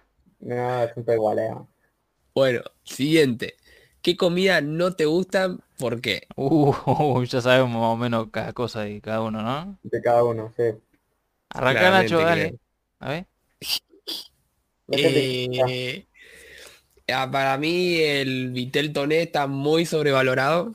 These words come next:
Speaker 3: Arranca.
Speaker 1: Total,
Speaker 2: Eh, ya.
Speaker 3: Una, ¿no? Te-
Speaker 1: bañadísimo.
Speaker 3: A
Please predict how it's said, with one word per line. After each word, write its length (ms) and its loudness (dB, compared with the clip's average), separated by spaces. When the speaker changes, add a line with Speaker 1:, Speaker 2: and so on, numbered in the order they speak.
Speaker 3:
Arranca. 460 4
Speaker 1:
Total, 40 4
Speaker 2:
Eh, 160 0
ya. 200 0
Speaker 3:
Una, 380 2
¿no? 180 4
Te- 220 2
Speaker 1:
bañadísimo. 600 -4
Speaker 3:
A 140 -8